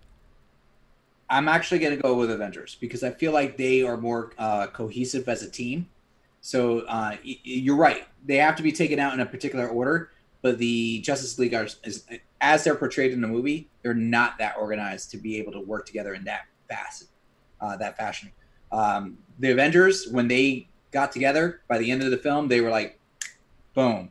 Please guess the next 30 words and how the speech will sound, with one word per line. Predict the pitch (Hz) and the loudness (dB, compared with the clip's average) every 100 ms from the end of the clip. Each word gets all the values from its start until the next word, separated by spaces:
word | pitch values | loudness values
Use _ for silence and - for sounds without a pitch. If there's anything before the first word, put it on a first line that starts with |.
| _ | _
we | 117 131 | -2 2
need | 131 | 0
to | 127 | 2
do | 123 | 2
this." | 123 127 - | 4 4 2
Captain | 160 143 139 | 0 0 2
America | 143 143 | 4 4
is | 139 131 | 2 2
that | 135 107 | 0 2
guy | 131 131 | 2 2
who | 117 113 | 2 -2
will | 107 | -2
lead | 104 127 127 | -2 -2 0
the | 117 | -4
team, | - 156 123 104 - _ | -4 -2 -2 -4 -10 _
and | - | -4
they | 120 | 2
all | 123 131 | 4 4
just | 123 - - - | 2 -2 -10 -6
fall | 131 120 | -2 -2
in | 107 | -2
line. | 107 95 - _ _ _ _ - | -4 -8 -12 _ _ _ _ 0
Batman | 139 143 135 | 2 2 2
was | 120 | 2
not | 123 123 | 2 2
that | 123 113 - | 0 -2 0
guy | 113 110 | 0 0
in | 104 | -2
that | 98 | -6
movie. | 104 98 - - | -6 -8 -12 -20